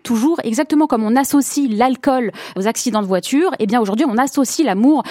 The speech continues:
euh, à la violence et au tragique de l'amour dans ce qu'il a de plus insupportable. Donc il faut défendre l'amour, il faut sauver l'amour encore une fois. Il me semble que le sauver et le défendre, c'est le défendre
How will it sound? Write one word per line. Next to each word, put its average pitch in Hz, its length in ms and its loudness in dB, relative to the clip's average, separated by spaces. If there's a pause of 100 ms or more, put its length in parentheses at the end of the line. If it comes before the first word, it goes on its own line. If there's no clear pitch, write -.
(160)
euh, 170 140 -2
à 254 120 2
la 247 100 4
violence 240 380 0
et 233 40 2
au 175 80 -2
tragique 247 600 0
de 180 280 0
l'amour 214 240 0
dans 220 80 -2
ce - 80 -10
qu'il 214 100 -4
a 240 60 4
de 196 100 -2
plus 196 260 -4
insupportable. 208 800 -2 (240)
Donc 320 220 2
il 285 60 0
faut 349 140 0
défendre 277 300 2
l'amour, 226 240 -2
il 190 60 -4
faut 220 120 -2
sauver 311 340 2
l'amour 262 240 2
encore 202 240 -2
une 185 80 -4
fois. 277 160 0 (240)
Il 220 140 2
me 226 100 2
semble 339 200 2
que 247 240 2
le 214 180 2
sauver 247 480 2
et 269 60 4
le 269 140 4
défendre, 247 440 0 (200)
c'est - 140 0
le 262 120 2
défendre 240 320 -2